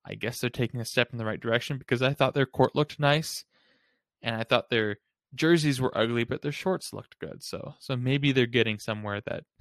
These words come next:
um, more of the design side of things is, uh, are looking better for them. But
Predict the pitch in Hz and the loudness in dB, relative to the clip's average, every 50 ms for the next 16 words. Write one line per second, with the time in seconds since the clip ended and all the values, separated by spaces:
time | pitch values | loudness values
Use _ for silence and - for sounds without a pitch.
0 | - - - _ _ - - - _ _ _ _ _ - 131 104 101 104 - - | -20 -20 -20 _ _ -20 -20 -20 _ _ _ _ _ -6 -4 -4 -4 -6 -10 -12
1 | - - 226 247 _ _ - 147 147 - 143 131 127 131 127 123 117 117 120 110 | -14 -16 -20 -20 _ _ -16 -14 -12 -8 -4 0 2 2 2 2 2 0 0 2
2 | 117 110 110 117 110 107 107 107 107 - 117 104 101 104 - - - 104 104 107 | 2 2 2 2 0 0 0 -2 -4 -6 -8 -8 -8 -8 -10 -8 -8 -10 -8 -10
3 | - - - - - - _ - - - - - 98 107 107 104 107 107 - 107 | -12 -12 -12 -12 -14 -14 _ -12 -12 -12 -12 -10 -8 -6 -4 -2 -2 -2 -4 -6
4 | 104 92 95 92 98 - - 90 - - - 101 - - - | -8 -8 -6 -6 -8 -10 -10 -12 -14 -12 -12 -10 -10 -12 -12